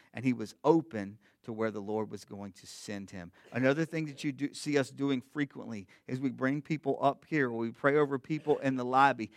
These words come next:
and we gather around them as a church family, and we lay hands on them. It's a moment of blessing. It's a way of saying, "We are behind you. We are connected to you physically in this moment by laying hands on you,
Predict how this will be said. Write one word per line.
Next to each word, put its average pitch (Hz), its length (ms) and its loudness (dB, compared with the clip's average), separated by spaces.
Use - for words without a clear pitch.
and 135 140 2
we 139 100 4
gather 131 460 4
around 123 460 0
them 113 160 -6
as 107 120 -8
a 107 80 -8
church - 380 -10
family, 104 480 -10
and 113 100 -10
we 113 120 -6
lay 110 220 0
hands 104 360 -10
on - 180 -20
them. - 120 -20
It's - 160 -12
a 120 40 -6
moment 123 320 -2
of 104 140 -20
blessing. - 460 -18
It's 131 160 -12
a 139 40 -12
way 123 180 -2
of 120 80 -4
saying, 110 360 -10
"We 127 140 0
are 123 80 0
behind 101 720 -10
you. 95 120 -20
We 139 140 2
are 139 100 2
connected 123 840 -6
to 160 100 -2
you 147 240 -2
physically 156 760 2
in 139 300 -2
this 127 200 -4
moment 135 480 0
by 123 160 2
laying 120 380 -2
hands 120 400 -6
on 151 180 -6
you, 170 220 -4